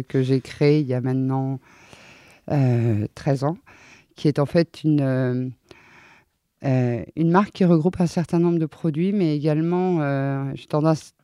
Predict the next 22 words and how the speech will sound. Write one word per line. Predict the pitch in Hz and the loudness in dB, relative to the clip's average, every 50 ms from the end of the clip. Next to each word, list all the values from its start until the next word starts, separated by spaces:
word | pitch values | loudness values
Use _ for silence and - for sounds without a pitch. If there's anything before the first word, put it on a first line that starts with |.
| - 165 - - | -18 -16 -8 -2
à | - 151 | 0 0
dire, | 151 127 147 180 190 180 | 0 2 2 2 2 0
c'est | - - - 180 156 151 147 143 135 139 - _ - - - - - - _ _ _ - | -2 -4 0 2 4 4 4 2 2 -2 -6 _ -16 -20 -20 -20 -20 -20 _ _ _ -2
une | 175 170 175 | 0 2 4
offre | 190 185 - - - 180 | 4 2 2 0 -4 -2
globale, | 156 160 175 170 156 170 180 190 202 | 0 0 0 2 4 4 4 4 2
cohérente, | - - - 185 170 165 165 147 170 170 180 - - | -2 -2 -2 0 0 0 0 0 0 -2 -2 -2 -4
éthique, | 175 151 - - 185 165 - | -6 -6 -6 -8 -10 -10 -10
solidaire. | - - 180 170 165 147 143 143 185 208 - - - _ _ _ _ _ _ _ _ _ _ | -8 -4 -2 -2 -2 0 0 -2 -2 -2 -8 -14 -20 _ _ _ _ _ _ _ _ _ _
C'est | _ - - 151 147 143 139 | _ -6 -2 0 0 2 0
un | 143 | -2
petit | 139 143 - - 135 | -4 -8 -12 -14 -10
peu | - 147 | -6 -4
les, | 147 139 143 135 131 131 127 123 127 _ - - - - _ _ - | -2 0 0 2 2 2 2 0 -4 _ -18 -20 -20 -20 _ _ -2
les | 147 147 | 0 2
mots | 156 160 165 165 | 2 2 2 0
qu'on | - - 165 160 | -2 -2 0 2
utilise | 165 156 - 175 165 165 - | 2 2 2 2 0 0 0
pour | - - 156 | 0 -2 0
définir | 151 147 - - 151 151 151 | 0 0 0 0 0 2 2
la | 147 147 | 2 2
marque. | 143 147 151 196 - - - 147 | 2 2 0 -2 -4 -6 -6 -6